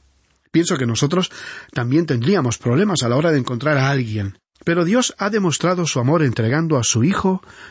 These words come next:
a morir por usted. Y Dios no le amó a usted porque mereciera ser objeto de su amor, sino que le amó cuando usted era un pecador. El apóstol Pablo también escribió en este mismo capítulo de Romanos, eh, cinco,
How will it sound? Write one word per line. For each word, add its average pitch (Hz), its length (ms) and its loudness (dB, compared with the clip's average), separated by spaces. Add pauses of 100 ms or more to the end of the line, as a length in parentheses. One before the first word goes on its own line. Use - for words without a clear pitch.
(180)
a 110 100 -2
morir 117 300 2
por 104 180 -2
usted. 92 320 -4 (300)
Y 120 120 2
Dios 151 400 0 (280)
no 175 260 2
le 170 160 2
amó 127 240 2
a 143 60 2
usted 143 440 0
porque 123 280 -6
mereciera 110 440 -4
ser 110 180 0
objeto 117 520 -2
de 110 80 2
su - 160 -2
amor, 98 300 -2 (520)
sino 151 260 0
que 147 120 -2
le 139 80 0
amó 190 380 2 (300)
cuando 127 240 -2
usted 196 320 -2
era 190 180 2
un 185 80 0
pecador. 202 440 -2 (520)
El 165 120 2
apóstol 190 380 0
Pablo 185 260 0
también 165 300 2
escribió 160 380 2
en 151 80 2
este 151 180 0
mismo 151 240 2
capítulo 147 400 0
de 120 100 2
Romanos, 131 460 0 (600)
eh, 123 260 0
cinco, 147 480 0